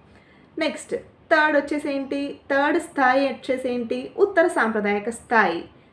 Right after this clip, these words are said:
దానిలో ఉన్న రెండు దశలు ఏంటి? ఐదవ దశ, ఆరవ దశ. ఐదవ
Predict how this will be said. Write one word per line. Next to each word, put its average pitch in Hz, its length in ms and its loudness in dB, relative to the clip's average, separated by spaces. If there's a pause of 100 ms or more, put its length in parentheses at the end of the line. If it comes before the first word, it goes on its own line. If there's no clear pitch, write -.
(120)
దానిలో 311 400 4
ఉన్న 320 180 2
రెండు 277 240 2
దశలు 294 320 -2
ఏంటి? 285 440 -4
ఐదవ 269 320 2
దశ, 247 200 -2 (260)
ఆరవ 220 320 4
దశ. 175 240 -6 (720)
ఐదవ 370 340 4